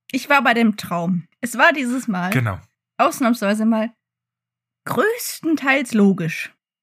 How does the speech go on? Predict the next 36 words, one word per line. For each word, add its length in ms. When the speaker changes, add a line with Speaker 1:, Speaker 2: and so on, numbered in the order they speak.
Speaker 1:
Ähm, 760
und 80
es 140
war 80
ein 80
Albtraum. 580
Ich 160
bin 120
danach 260
aufgewacht. 520
Aber 540
der 920
Traum 300
ist 160
mir 120
die 100
nächsten 320
zwei 180
Tage 240
nicht 160
aus 80
dem 80
Kopf 220
gegangen. 420
Was 120
auch 100
nicht 160
normal 260
ist. 100
Normalerweise 440
habe 100
ich 60
das 140
ziemlich 240
schnell 140
vergessen. 380